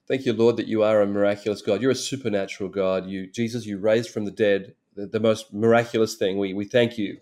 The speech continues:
that this miracle power is at work in our lives. And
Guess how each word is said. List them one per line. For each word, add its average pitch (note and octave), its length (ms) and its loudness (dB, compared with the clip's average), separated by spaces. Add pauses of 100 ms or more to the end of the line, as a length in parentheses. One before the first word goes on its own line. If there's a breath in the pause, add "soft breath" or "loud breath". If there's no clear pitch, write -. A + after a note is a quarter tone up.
(160)
that G2 280 0
this A#2 280 -6
miracle A#2+ 400 0
power F#2+ 480 -2 (440)
is G2+ 160 -8
at G2 100 -6
work G#2 280 0
in G#2+ 100 0
our G#2 120 0
lives. F2 480 -6
And F#2 180 -8